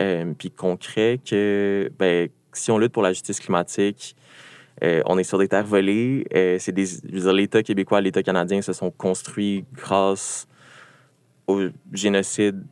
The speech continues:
des peuples autochtones qui visait à vider,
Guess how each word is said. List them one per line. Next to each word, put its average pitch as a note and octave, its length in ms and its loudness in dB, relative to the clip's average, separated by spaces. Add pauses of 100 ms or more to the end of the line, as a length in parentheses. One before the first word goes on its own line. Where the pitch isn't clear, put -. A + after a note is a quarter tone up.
des G2+ 140 -2
peuples G2+ 180 -2
autochtones F#2+ 600 0 (420)
qui G2 280 -8
visait F#2+ 260 0
à G2 160 2
vider, F#2 340 -4